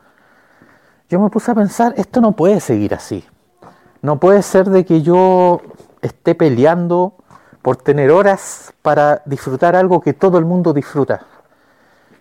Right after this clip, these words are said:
Yo, y esto no es un confesionario, ni es lo que callamos los emprendedores <laughs> o los autoempleados, pero me van a creer que yo no conozco Netflix. No lo conozco.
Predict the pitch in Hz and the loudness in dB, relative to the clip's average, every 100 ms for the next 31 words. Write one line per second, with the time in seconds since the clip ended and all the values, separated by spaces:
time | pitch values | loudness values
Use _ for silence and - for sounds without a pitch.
0 | _ - 196 214 - 175 208 - 285 170 | _ 0 2 0 -2 -2 -2 -2 0 0
1 | 175 226 196 185 185 - 131 131 170 208 | 0 -2 -2 -2 -4 -4 -4 -2 0 2
2 | 202 190 185 180 180 175 170 - - - | 2 2 2 2 2 0 -4 -16 -20 -20
3 | - 127 135 160 202 190 160 156 147 131 | -14 -4 0 2 2 2 0 0 -2 0
4 | 160 165 151 131 127 120 117 110 113 170 | 0 0 2 2 0 -2 -2 0 2 4
5 | 185 165 160 156 - - - 185 180 160 | 2 2 0 -2 -8 -6 -4 -2 -4 -6
6 | - - - 127 131 127 127 - 120 117 | -10 -20 -2 0 2 2 0 -2 -4 0
7 | 123 151 160 156 156 _ _ _ _ _ | 2 2 2 -2 -4 _ _ _ _ _
8 | - _ _ _ 156 156 156 175 320 349 | -20 _ _ _ 0 2 2 0 0 -2
9 | 180 202 - 170 190 - 143 127 - 143 | 0 -2 0 2 2 2 -2 -2 -4 -4
10 | 120 117 - 135 - - _ _ _ _ | -4 -6 -8 -10 -12 -20 _ _ _ _
11 | _ _ - 139 208 285 247 - - 143 | _ _ -14 -2 0 4 2 2 0 -2
12 | 127 | -2